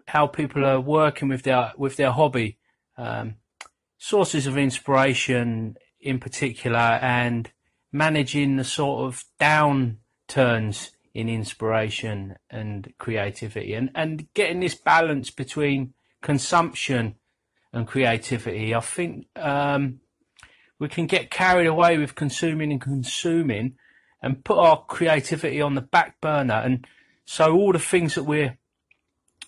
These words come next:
we're amassing this vast amount of stuff,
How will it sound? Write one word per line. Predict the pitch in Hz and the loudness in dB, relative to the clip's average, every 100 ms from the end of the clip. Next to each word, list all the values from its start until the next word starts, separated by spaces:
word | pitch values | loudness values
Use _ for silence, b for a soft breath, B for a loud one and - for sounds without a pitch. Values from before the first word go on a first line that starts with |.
| 147 | 0
we're | 143 143 | 4 4
amassing | 135 147 156 160 - 143 131 | 4 2 0 0 -2 -2 -2
this | 123 | -2
vast | - 127 139 139 135 - | -6 2 6 6 4 0
amount | 131 135 131 135 | -2 0 0 -2
of | |
stuff, | - - 139 107 - - | -6 -4 -4 -4 -10 -16